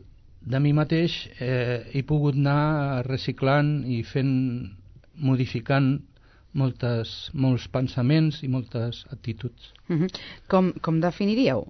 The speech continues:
Speaker 2: els nous homes que representeu?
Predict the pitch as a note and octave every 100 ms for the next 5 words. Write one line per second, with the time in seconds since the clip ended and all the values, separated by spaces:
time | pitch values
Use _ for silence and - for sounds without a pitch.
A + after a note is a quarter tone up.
0 | - C#3 C3+ C#3+ C3+ C3+ C3+ C3 B2 A#2+
1 | A#2 - - B2+ B2 B2 C3+ A#2+ A#2 A#2
2 | -